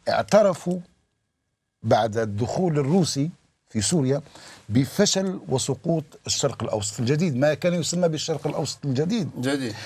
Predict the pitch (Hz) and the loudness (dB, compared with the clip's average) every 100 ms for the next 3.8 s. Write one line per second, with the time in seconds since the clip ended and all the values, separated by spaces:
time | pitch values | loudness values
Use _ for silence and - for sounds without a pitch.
0 | - - 143 - 151 - 214 214 190 180 | -8 0 2 2 0 6 8 8 4 0
1 | 185 220 180 185 - - 135 123 175 143 | 2 4 6 4 2 -2 -2 2 0 0
2 | 143 139 151 170 151 147 123 160 156 127 | 2 2 4 2 2 0 0 0 0 0
3 | 156 147 147 139 175 202 170 | 0 2 2 2 4 4 2